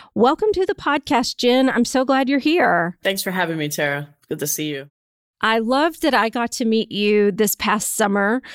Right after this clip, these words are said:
Speaker 1: when we were both collectively working with Samsung. Samsung brought you in to work with their field sales team on some leadership and culture skills. And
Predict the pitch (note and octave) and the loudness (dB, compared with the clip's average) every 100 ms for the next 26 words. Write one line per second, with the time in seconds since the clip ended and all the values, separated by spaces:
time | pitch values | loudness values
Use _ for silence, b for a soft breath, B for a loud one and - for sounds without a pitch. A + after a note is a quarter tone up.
0 | B B G#3+ A3 A3 A3+ G3+ F#3+ G#3 - | B B 2 4 4 4 2 2 2 0
1 | - G#3 G#3+ - A#3 G3 G#3+ G3 F#3+ E3+ | -2 0 0 0 -2 2 2 2 0 2
2 | G#3+ F#3+ - - F3+ F#3 G3+ G#3 F#3 B3 | 2 2 2 0 2 2 2 2 2 2
3 | D#4 B B B - G#3 A3 A#3+ G#3+ G3+ | 2 B B B 0 2 4 4 2 4
4 | G#3 - A#3 G#3 G3+ A3 A#3 A#3+ A#3+ - | 2 2 -2 0 0 2 4 4 2 -2
5 | - A#3+ A#3 A3+ A3 A3 B B - G#3 | 0 4 6 6 4 0 B B -4 2
6 | G#3 B3 C4+ A#3+ A#3 G3+ F3+ A3 A#3 A#3+ | 4 4 2 0 0 0 0 2 4 2
7 | - A3+ A3 G#3+ - G#3 A3 - - A3 | 0 2 2 2 2 2 2 0 2 4
8 | A3+ C#4 C4+ - G#3 G#3 G#3 - G#3 G3+ | 6 4 2 0 0 2 2 2 2 4
9 | G3+ G#3 A#3 - B3+ B3 C4+ _ - F3+ | 4 4 2 2 0 0 -2 _ -6 -2
10 | F#3 - - A3 A3 - A3+ G#3 - - | -2 -4 0 0 0 0 0 0 -4 2
11 | A#3 B3+ D4+ E4 - B B B B - | 4 4 2 0 -4 B B B B -2
12 | G#3+ A3 A3+ A3+ A3 G#3+ | 2 4 4 4 4 2